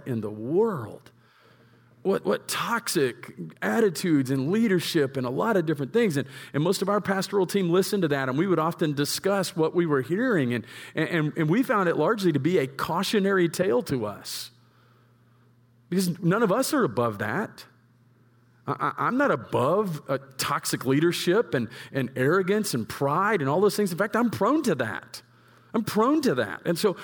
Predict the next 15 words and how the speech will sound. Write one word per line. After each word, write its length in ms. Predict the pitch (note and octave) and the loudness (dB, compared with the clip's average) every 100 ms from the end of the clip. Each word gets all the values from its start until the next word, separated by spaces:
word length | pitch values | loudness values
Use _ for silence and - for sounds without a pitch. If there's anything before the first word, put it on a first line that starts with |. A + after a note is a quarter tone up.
| - | -4
we 120 | B3+ | -4
constantly 520 | - A3 C4+ - F#3 | -2 -2 0 0 0
have 140 | E3+ E3+ | 0 0
to 80 | E3 | 2
go 140 | E3+ | 2
back 160 | G#3+ F#3 | 2 0
and 100 | E3 | 0
go, 160 | D#3 - - - | 0 -2 -14 -2
"Without 440 | F#3 A#3 C#4 F3+ | 0 2 0 0
God's 320 | F#3 A3+ F#3+ | 0 0 0
help 400 | D3 A3+ B3+ C3+ | 2 2 2 0
and 100 | F3+ | 2
without 380 | F3+ E3+ A#3+ F3 | 2 2 0 0
God's 320 | F#3 F#3+ F3+ | 0 0 -2
power, 680 | - - A3 B3+ C3+ D3+ F#3 | -4 -4 0 2 4 2 0